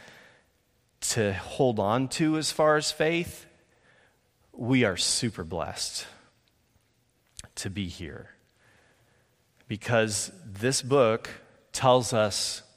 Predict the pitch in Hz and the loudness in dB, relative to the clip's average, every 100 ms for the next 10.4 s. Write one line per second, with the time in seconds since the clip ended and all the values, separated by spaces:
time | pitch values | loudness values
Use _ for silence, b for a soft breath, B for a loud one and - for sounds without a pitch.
0 | _ _ - 110 98 107 104 110 90 76 | _ _ -10 -8 -4 -2 0 0 -2 -8
1 | 104 - - _ _ _ _ _ _ _ | -14 -20 -20 _ _ _ _ _ _ _
2 | _ _ _ _ _ _ _ - _ _ | _ _ _ _ _ _ _ -20 _ _
3 | _ _ _ _ _ _ _ _ _ _ | _ _ _ _ _ _ _ _ _ _
4 | _ _ - - 139 135 131 - 165 190 | _ _ -4 2 4 6 2 4 6 8
5 | 190 - 202 208 - 85 - - - 104 | 6 0 0 0 0 -4 -6 -8 -8 -8
6 | B B _ _ _ _ b b b b | B B _ _ _ _ b b b b
7 | b b b b b b b b b b | b b b b b b b b b b
8 | b _ - 117 175 160 147 117 123 110 | b _ -6 0 2 2 2 4 4 4
9 | 104 101 - 156 139 120 95 - - 80 | 0 -4 -2 4 4 4 -2 -4 -4 -6
10 | 104 - - | -8 -16 -20